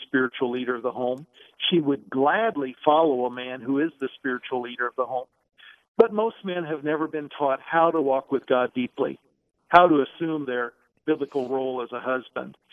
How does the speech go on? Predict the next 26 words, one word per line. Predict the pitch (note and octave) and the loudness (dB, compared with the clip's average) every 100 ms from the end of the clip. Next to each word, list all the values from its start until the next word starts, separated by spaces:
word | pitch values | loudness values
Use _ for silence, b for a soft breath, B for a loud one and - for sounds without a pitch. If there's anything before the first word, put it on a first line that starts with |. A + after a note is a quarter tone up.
| B B | B B
Men | D3 F3 E3 | 8 8 8
try | - F3+ G3 F3+ | 4 4 4 2
to | C#3+ | -2
do | C3 A#2+ | -4 -2
that, | B2 C#3+ - _ _ _ _ - | -2 -4 -8 _ _ _ _ -2
but | C3+ - _ | -2 -2 _
mostly | C#3+ C#3 F3+ C#4+ E4+ - C#3+ C3+ C3 - | -4 2 4 4 0 -4 -4 -4 -8 -10
we | D#3 G3 | -6 -4
have | F#3+ D3+ | -4 -2
not | D#3+ E3 | 0 0
been | D3 C3+ | -4 -6
trained | - C#3+ C3 | -6 -6 -6
how. | - C3+ B2+ | -2 0 2
And | D3 | 0
that's | A#3 - | -2 -2
why | G3+ E3+ | -2 0
in | D#3 C3+ | 0 -2
book | E3 D#3+ | -4 -2
one, | D3+ C#3 C#3 | -4 -4 -2
Walking | C#3+ D3 D#3+ D3 | -2 -2 -4 -6
with | D3 - | -6 0
God, | B2 B2 C3 | 0 0 -2
and | F3 | -4
then | C4 C#4 | -2 -2
in | A#3+ | -4
book | G3+ | -2